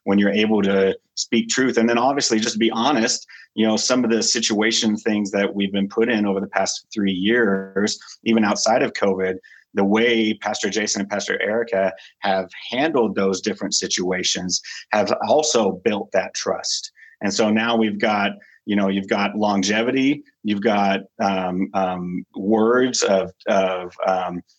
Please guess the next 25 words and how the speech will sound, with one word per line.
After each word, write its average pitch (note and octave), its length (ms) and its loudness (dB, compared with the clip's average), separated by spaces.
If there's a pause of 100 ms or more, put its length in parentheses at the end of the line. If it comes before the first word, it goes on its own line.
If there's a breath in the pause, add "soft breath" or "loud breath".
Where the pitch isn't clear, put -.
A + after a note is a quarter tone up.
(140)
of F#2+ 140 0
dealing A2+ 260 4
with G2 140 2
different A2+ 260 0
situations A2 800 2
and G2 160 2
building A2 320 4
that G2+ 180 0
trust - 380 0
to G#2+ 80 -2
where G2 100 0
it's F#2+ 120 -2
like, F#2+ 180 -2
"Hey, A2 260 0 (320 loud breath)
I'm A2 180 0
really A2+ 260 2
buying A2 420 0
into G#2+ 360 0
the, G2 140 -4
what's F#2+ 500 -4
being G2 440 -2 (200 loud breath)
said G#2 300 2
from G2+ 180 0
the F#2 80 -4
pulpit." G#2 580 0